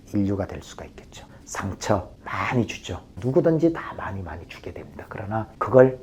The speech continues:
하나씩 하나씩 고친다는 마음으로 만약 달려간다면 굉장히 성장할 수 있지 않을까 생각합니다.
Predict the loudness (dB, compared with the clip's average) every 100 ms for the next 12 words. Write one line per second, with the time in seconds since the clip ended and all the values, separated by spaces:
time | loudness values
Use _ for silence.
0 | -8 2 4 4 -2 -6 -4 -6 -8 2
1 | 2 2 2 4 4 2 0 0 0 -2
2 | -4 -8 -8 2 4 4 2 -8 -8 -8
3 | -2 2 4 4 2 -2 -4 -4 -6 -10
4 | -10 -10 -10 -16 -18 -8 -6 -6 0 6
5 | 6 6 -8 -12 -16 -16 -18 -18